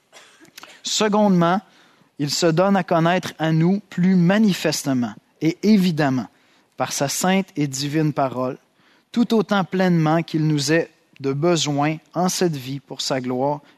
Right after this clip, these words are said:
et le salut des siens. C'est du vieux français, pardonnez-les.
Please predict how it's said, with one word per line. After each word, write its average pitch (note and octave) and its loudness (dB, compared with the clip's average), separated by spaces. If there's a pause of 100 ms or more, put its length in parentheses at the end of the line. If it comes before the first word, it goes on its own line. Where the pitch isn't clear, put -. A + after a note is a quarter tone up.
et B2+ -10
le B2 -6
salut B2+ -4
des B2 -4
siens. A2+ -8
C'est - -16
du A2+ -12
vieux B2+ -10
français, B2+ -12 (560)
pardonnez-les. A#2 -8